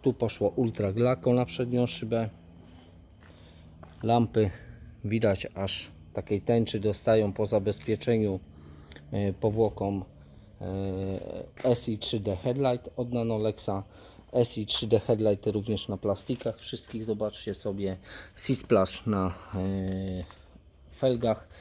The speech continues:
Także taki efekt. Sto godzin pracy, wyjechane kontrolnie, ponieważ gdzieś zawsze może wyjść jakiś mas czy coś gdzieś niedotarty. Tu jest taki malutki, ale tego nie będziemy ruszać.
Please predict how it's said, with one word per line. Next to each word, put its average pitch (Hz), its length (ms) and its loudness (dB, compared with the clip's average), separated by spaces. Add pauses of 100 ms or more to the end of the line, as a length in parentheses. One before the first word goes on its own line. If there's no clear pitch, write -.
(260)
Także 107 340 -2 (180)
taki 127 280 2
efekt. 98 260 0
Sto - 260 -2
godzin 131 300 2
pracy, 120 500 0 (1600)
wyjechane 117 580 2
kontrolnie, 113 680 4 (220)
ponieważ 110 360 2
gdzieś 110 320 2
zawsze 113 320 4
może 101 260 2
wyjść 98 220 2
jakiś 107 320 0
mas 120 280 6
czy - 140 -4
coś 107 220 4
gdzieś - 220 -6
niedotarty. 101 680 2 (320)
Tu - 120 -2
jest 98 160 2
taki 98 220 0
malutki, 101 540 4
ale 95 240 0
tego 95 240 -2
nie 95 140 0
będziemy 113 420 0
ruszać. 104 460 -2